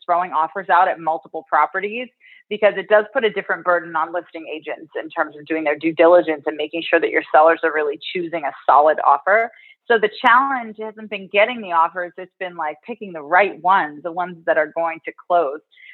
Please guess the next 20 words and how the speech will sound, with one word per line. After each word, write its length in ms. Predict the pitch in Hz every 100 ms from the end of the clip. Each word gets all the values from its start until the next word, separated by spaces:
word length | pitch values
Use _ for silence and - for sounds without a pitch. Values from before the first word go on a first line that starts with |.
| _ _
So 340 | 214 190 170 - - _ -
I've 200 | 254 269
actually 400 | 247 247 226 208 -
seen 380 | 185 180 175 _ -
a 60 | 175
lot 300 | 180 190 208
of 60 | 190 208
inventory 720 | 214 196 196 185 185 175 170
improvements, 760 | 160 196 170 165 160 160 - _ _ _
which 160 | 214 208
I 200 | 220 294
don't 200 | 302 269
mind. 380 | 208 170 139 139 -
I'm 160 | 214 247
happy 460 | 226 233 226 190
about 320 | 160 147 139 143
it 160 | 143 - _
in 140 | 220 214
Los 200 | 185 180 180
Angeles. 420 | 170 165 135